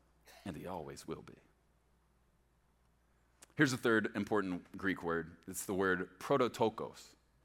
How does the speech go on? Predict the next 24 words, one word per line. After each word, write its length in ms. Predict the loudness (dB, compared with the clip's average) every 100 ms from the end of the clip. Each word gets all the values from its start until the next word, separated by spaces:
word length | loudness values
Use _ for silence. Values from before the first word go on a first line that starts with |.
| _ _ _ -20 _ -2
And 80 | 2
it 40 |
means 180 | 2 2
firstborn. 540 | 2 2 0 -2 -4 -12 _ _
Jesus 360 | 0 2 2 0
is 120 | 0
the 120 | 0
firstborn. 680 | 4 6 6 2 2 0 0 -12 -20 4
So 260 | 8 8 4 -18 -8 -6
<laughs> 680 | -2 -4 -4 -16 -6 -6 6
God 480 | 10 12 12 8 4
is 220 | 4 4
driving 560 | 0 2 8 8 8 2
home 340 | 6 6 6
the 100 | 2
point. 380 | 2 0 -2 -4 -18 -20 _ _ _ _ _ _ _ _ _ _ 0
My 120 | 2
son 360 | 4 6 4 2 -6 -20 _ _ _ _ _ _
is 120 | -4 0
the 80 |
preeminent 480 | 2 4 2 0 -6
one. 220 | -8 -10 -16 _ _ _ _ _ _ _ 2
He's 200 | 2 4
first 420 | 0 0 -14